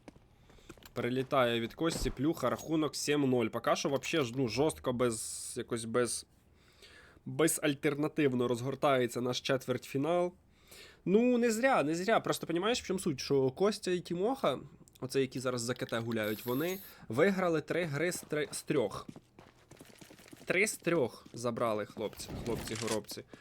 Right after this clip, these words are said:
Тобто, ну, дев'ять очків. Вони навіть переіграли хардкора з дідьком. Ну, тобто, пацани заряжені максималіті.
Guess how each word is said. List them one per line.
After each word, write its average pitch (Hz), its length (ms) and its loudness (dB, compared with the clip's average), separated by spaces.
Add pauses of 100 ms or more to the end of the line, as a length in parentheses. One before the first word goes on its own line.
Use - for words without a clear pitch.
(360)
Тобто, 123 280 0
ну, 113 140 -2 (240)
дев'ять 175 360 4
очків. 127 360 0
Вони 143 220 0
навіть 190 340 2
переіграли 160 840 2
хардкора 123 600 0 (460)
з 110 300 0
дідьком. 113 580 -2 (1300)
Ну, 123 140 -4
тобто, 117 260 -2
пацани 165 540 -2 (2000)
заряжені 143 600 0
максималіті. 127 1120 -2